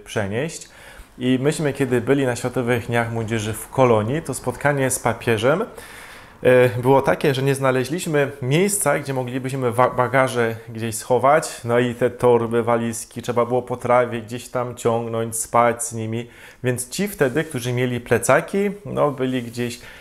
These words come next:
bardziej zadowoleni i więcej na tym skorzystali.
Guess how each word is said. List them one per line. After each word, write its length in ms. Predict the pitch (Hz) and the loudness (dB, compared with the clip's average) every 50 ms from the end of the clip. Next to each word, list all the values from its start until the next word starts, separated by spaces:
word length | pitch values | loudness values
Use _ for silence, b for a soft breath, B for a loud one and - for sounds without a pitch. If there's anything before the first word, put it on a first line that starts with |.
| B B B | B B B
bardziej 520 | - 117 135 135 131 123 123 131 131 131 131 | 2 4 6 6 6 4 4 4 4 4 4
zadowoleni 520 | 123 127 120 117 120 113 123 135 156 165 | 4 2 2 2 2 2 2 2 2 0
i 100 | 151 131 | -2 -2
więcej 300 | 120 139 147 143 - 139 | -2 -2 -4 -2 -4 -2
na 120 | 120 120 120 | -2 -2 -2
tym 160 | - 131 123 | -2 -4 -4
skorzystali. 800 | 110 - - - 135 131 123 135 123 - - 147 135 123 113 | -4 -8 0 2 2 2 2 2 0 0 2 4 6 6 4